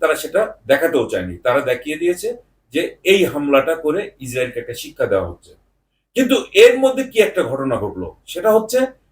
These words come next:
যে ইসরায়েল এবং ইরান দুইটা দেশ এখন মুখোমুখি অবস্থানে চলে আসছে। আজকে এই দুইটা দেশ যদি সংঘর্ষে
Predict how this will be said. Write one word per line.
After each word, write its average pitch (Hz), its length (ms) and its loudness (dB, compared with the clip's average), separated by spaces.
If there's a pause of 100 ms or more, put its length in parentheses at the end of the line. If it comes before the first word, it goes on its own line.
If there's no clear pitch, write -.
(140)
যে - 80 0 (240)
ইসরায়েল 226 460 4
এবং 180 120 -2 (260)
ইরান 120 240 4 (520)
দুইটা 165 320 4 (240)
দেশ 202 240 4
এখন 175 240 -2 (160)
মুখোমুখি 185 460 -4
অবস্থানে 135 540 0
চলে 110 240 -2
আসছে। - 220 -12 (1080)
আজকে 160 400 4 (360)
এই 190 240 2
দুইটা 196 220 0 (160)
দেশ 185 120 2 (120)
যদি 180 260 -2 (480)
সংঘর্ষে 170 580 -2